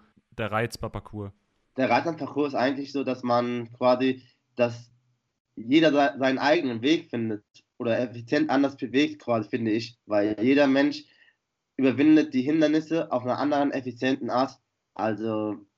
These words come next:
Speaker 2: keine Ahnung, wenn du jetzt n-, über eine Mauer springen würdest, keine Ahnung, bestimmt gibt es, wenn du jetzt zehn verschiedene Trasseure hast,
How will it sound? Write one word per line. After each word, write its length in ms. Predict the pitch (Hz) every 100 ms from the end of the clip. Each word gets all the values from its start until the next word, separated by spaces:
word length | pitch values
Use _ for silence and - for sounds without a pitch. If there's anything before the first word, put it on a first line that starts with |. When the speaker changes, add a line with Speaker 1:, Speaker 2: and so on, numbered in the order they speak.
| _ _ -
Speaker 2:
keine 200 | 139 139
Ahnung, 220 | 156 139
wenn 120 | 135
du 60 | 131
jetzt 280 | 135 135 131
n-, 420 | 127 123 120 117
über 140 | 123
eine 100 | 117
Mauer 300 | 117 127 147
springen 540 | 156 - _ 143 151 139
würdest, 320 | 156 165 165 _ _ _ _ _ _ _ _ -
keine 320 | 135 131 123
Ahnung, 400 | 135 147 143 123
bestimmt 280 | 117 143 147
gibt 200 | 135 131
es, 140 | 120
wenn 220 | 123 123 131
du 40 |
jetzt 200 | 123 127
zehn 160 | 156 156
verschiedene 320 | 135 139 135
Trasseure 480 | - 117 139 135 139
hast, 240 | 143 -